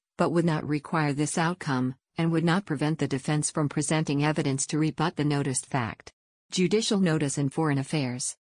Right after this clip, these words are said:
Legal disputes about foreign affairs are generally settled by judicial notice by obtaining the information directly from the Office of the Secretary of State, in the United States.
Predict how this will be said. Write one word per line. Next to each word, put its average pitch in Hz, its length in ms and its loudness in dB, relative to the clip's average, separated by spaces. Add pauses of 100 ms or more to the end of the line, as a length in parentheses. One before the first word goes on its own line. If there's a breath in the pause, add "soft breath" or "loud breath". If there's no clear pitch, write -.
(260)
Legal 190 320 2
disputes 156 560 0
about 139 220 -2
foreign 180 320 0
affairs 147 480 0
are 131 100 0
generally 165 440 0
settled 156 360 0
by 139 160 0
judicial 151 480 0
notice 147 380 2
by 147 160 0
obtaining 151 480 0
the 147 160 2
information 151 520 0
directly 139 520 0
from 147 160 -2
the 147 120 0
Office 151 400 0
of 131 80 -4
the 147 80 -4
Secretary 139 680 -2
of 127 80 -2
State, - 500 -2 (180)
in 165 120 0
the 147 80 2
United 143 420 0
States. 127 500 -2